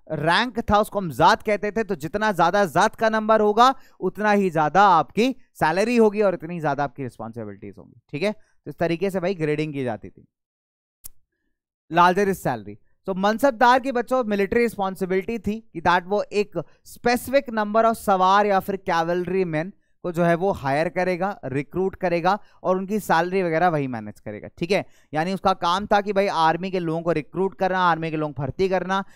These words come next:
एक आर्मी मेंटेन करके रखना और जब जरूरत पड़ेगी मुगल एम्परर को तो उस आर्मी की सप्लाई देना, ठीक है। इस तरीके से काम बांट दिया गया था।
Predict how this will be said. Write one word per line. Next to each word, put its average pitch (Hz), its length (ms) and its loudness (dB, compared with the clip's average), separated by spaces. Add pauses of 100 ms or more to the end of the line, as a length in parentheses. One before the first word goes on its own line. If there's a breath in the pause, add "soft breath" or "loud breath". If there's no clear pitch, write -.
(160 soft breath)
एक 196 200 -4
आर्मी 175 300 2
मेंटेन 180 460 -2
करके 202 320 0
रखना 190 200 -2
और 202 100 2
जब 175 160 0
जरूरत 165 320 2
पड़ेगी 185 260 0
मुगल 165 240 -2
एम्परर 160 320 -2
को 262 260 2 (220 soft breath)
तो 208 80 0
उस 180 80 -2
आर्मी 160 340 0
की 196 80 -2
सप्लाई 123 400 -4
देना, 95 260 -14 (160)
ठीक 180 140 -4
है। 180 60 0
इस 175 100 -4
तरीके 170 260 -2
से 190 100 -2
काम 180 280 -2
बांट 135 220 2
दिया 107 180 -8
गया 98 160 -14
था। - 160 -16